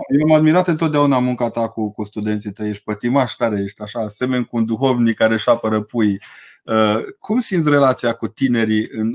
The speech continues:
în acord cu pedagogia aceasta a teatrului sau, dacă vrei,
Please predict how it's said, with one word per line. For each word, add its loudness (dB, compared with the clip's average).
în 0
acord -2
cu -12
pedagogia 0
aceasta -2
a -2
teatrului 2
sau, 0
dacă 2
vrei, 0